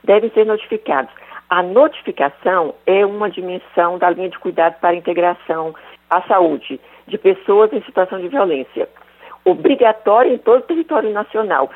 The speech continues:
Então, notifica-se o caso, preenchendo a ficha de notificação, que é um instrumento de coleta epidemiológica do setor saúde, pra-, padronizado pelo Ministério da Saúde, preenchida por qualquer profissional de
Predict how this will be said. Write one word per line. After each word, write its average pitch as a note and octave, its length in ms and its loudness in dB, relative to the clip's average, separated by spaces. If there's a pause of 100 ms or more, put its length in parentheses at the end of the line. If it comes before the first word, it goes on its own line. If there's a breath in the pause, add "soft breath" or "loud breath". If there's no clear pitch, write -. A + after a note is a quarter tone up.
(360 loud breath)
Então, A3 400 0
notifica-se F3+ 760 -2
o D3+ 60 -2
caso, F3 560 -2
preenchendo E3+ 440 -6
a D3+ 60 0
ficha D3 240 -16
de - 100 -16
notificação, D3 960 -8 (280 loud breath)
que E3 100 -2
é D#3+ 80 2
um E3 40 -4
instrumento D#3 420 -10
de - 80 -20
coleta C#3+ 400 -2
epidemiológica C#3+ 880 -4
do C#3 120 -14
setor - 360 -10
saúde, G3+ 460 -2 (300 soft breath)
pra-, D#3+ 160 0
padronizado D#3+ 680 -4
pelo D3+ 180 -6
Ministério C#3+ 440 -8
da - 120 -14
Saúde, F#3+ 500 -2 (560 loud breath)
preenchida B3 540 0
por F#3 160 -4
qualquer F#3+ 560 2
profissional F3 720 -4
de - 80 -18